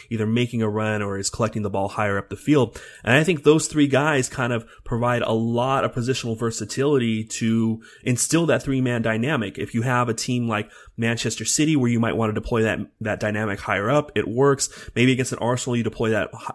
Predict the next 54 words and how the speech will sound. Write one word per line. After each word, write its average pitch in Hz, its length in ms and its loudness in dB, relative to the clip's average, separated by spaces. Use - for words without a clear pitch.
uh, 101 220 -4
that 104 180 -4
tactic 110 300 -6
a 107 60 -4
little 107 140 -2
bit 95 160 -6
deeper 131 280 -2
because 113 320 -4
you 107 80 -4
want 104 200 -6
to 107 40 -8
focus 107 320 -6
on 101 100 -4
Mesut 101 280 -6
Ozil 127 260 -2
a - 20 -4
little 120 200 -2
bit 107 120 -6
more. 110 300 -4
And 110 100 2
maybe 143 240 6
against 127 280 -2
other 147 200 0
teams 127 260 -4
like, 107 220 -2
hypothetically, 113 580 -4
a 104 60 -2
Leicester, 120 480 0
you 113 100 -2
want 107 160 2
to - 40 -10
focus 113 340 0
on 107 140 0
Riyad 104 260 -2
Mahrez 123 340 0
a 117 40 -4
little 107 120 -2
bit 104 140 -4
more, 104 180 -4
so - 160 -2
you 104 100 -2
shift - 320 -4
it 107 60 0
out 101 160 -2
towards 101 220 -8
the 101 60 -6
flank. 110 360 -4
The 107 80 -4
positional 170 500 6
versatility 151 520 0
of 117 80 0
those 123 260 -2
three 123 140 -2
guys, 98 480 -4